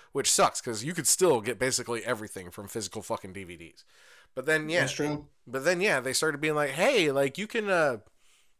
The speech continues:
Speaker 1: if you want, you can just, like, pay us this monthly fee, this extra fee, and you can have access to it on your computer, too." Like, all of the stuff. And it's like, and computers were starting to be, you know, well enough where it's like, "Oh, yeah, no, I can do that." And, you know, smart T Vs, and we were hooking all that together.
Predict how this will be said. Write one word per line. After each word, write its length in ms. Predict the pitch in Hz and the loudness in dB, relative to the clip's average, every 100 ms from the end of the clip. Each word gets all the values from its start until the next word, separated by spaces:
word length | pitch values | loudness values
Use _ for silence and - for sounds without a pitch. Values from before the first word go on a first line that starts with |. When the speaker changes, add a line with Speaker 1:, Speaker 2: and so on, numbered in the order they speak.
| _ | _
Speaker 1:
if 180 | 139 123 | -6 -2
you 80 | 127 | 0
want, 180 | 214 | 2
you 60 | 170 | 2
can 100 | 196 | 0
just, 200 | 185 147 | 0 2
like, 180 | 139 104 - - - _ - - | 2 -2 -18 -20 -20 _ -20 0
pay 200 | 170 185 | 4 6
us 120 | 175 | 6
this 180 | 170 - | 4 2
monthly 380 | 139 170 202 185 | 4 2 2 0
fee, 400 | 190 196 208 - _ - | 2 2 0 -6 _ -6
this 160 | 131 | -2
extra 320 | 131 151 - | 0 0 0
fee, 260 | 165 180 180 | 0 2 2
and 140 | 139 139 | 0 -6
you 60 | |
can 120 | 135 143 | -6 -2
have 180 | 151 | -2
access 380 | 123 160 - 160 | 0 0 0 -2
to 160 | - 156 | 0 0
it 100 | 147 | 2
on 140 | 143 | 0
your 80 | 135 | -2
computer, 400 | 123 - 240 143 | -4 0 2 2
too." 300 | - 202 - _ - - - - | 4 2 2 _ -20 -20 -16 -4
Like, 120 | 123 | 2
all 200 | 156 160 | 4 4
of 80 | 143 | 2
the 60 | |
stuff. 280 | 143 170 117 | 0 0 0
And 100 | 131 | -2
it's 80 | 135 | -2
like, 140 | 143 - - - - - | -4 -6 -20 -20 -20 -8
and 220 | 139 135 | -4 -2
computers 420 | 147 151 147 143 | -2 2 2 0
were 100 | 139 | -2
starting 240 | - 123 131 | 0 0 -2
to 60 | |
be, 200 | 123 127 | -6 -6
you 120 | 120 | -4
know, 140 | 120 113 | -4 -4
well 340 | 107 107 127 | -2 -2 -2
enough 240 | 120 123 131 | 0 0 -2
where 100 | 131 | -2
it's 80 | |
like, 100 | 127 202 | -2 0
"Oh, 200 | 349 247 | 2 2
yeah, 200 | 370 294 | 0 0
no, 160 | 269 | 0
I 80 | 233 | 0
can 100 | 208 | -2
do 120 | 143 | -6
that." 240 | 113 131 127 | -2 -4 -4
And, 180 | 113 | -10
you 60 | 110 | -8
know, 80 | 104 | -2
smart 320 | - 131 123 | -2 0 -4
T 140 | - | -6
Vs, 280 | 107 113 123 | -8 -6 -6
and 80 | 123 | -6
we 60 | 117 | -6
were 80 | |
hooking 240 | 110 143 131 | -6 -6 -4
all 120 | 120 | -4
that 200 | 117 139 | -2 -4
together. 340 | 117 107 117 | -6 -10 -10